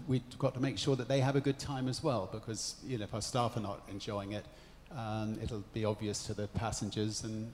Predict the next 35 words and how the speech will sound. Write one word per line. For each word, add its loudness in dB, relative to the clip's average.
and -2
the 0
whole 4
thing 0
will 2
fall 2
apart. 2
But 2
I -2
think 4
we've, -2
we've, -4
we've, -2
with 4
Tom 8
and 4
the 2
team, 2
they've 0
got, 0
they'll, 0
they'll -2
make -2
sure 0
that -2
we 2
have 0
a -10
great, 0
a -2
great 0
bunch 0
of -10
people, 2
um, 0